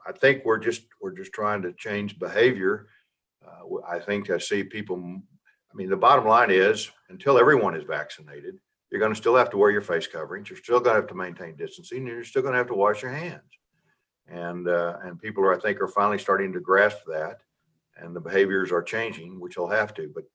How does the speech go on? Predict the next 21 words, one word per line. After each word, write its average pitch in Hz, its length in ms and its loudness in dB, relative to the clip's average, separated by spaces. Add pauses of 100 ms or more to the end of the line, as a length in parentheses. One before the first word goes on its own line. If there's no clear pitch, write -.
the 87 80 -14
governor 117 300 6
has 107 100 4
told 110 260 4
us 98 300 6
that 90 160 -2
we 98 120 -4
will 98 300 4 (360)
receive 98 320 -6
our 107 140 8
distributions 101 880 -4 (220)
at - 140 -20
the 87 100 -14
end 98 140 -10
of 92 60 -6
this 98 180 -4
month 98 260 -6
or 87 80 -4
the 90 120 -12
next 92 280 -12
week, 104 320 -6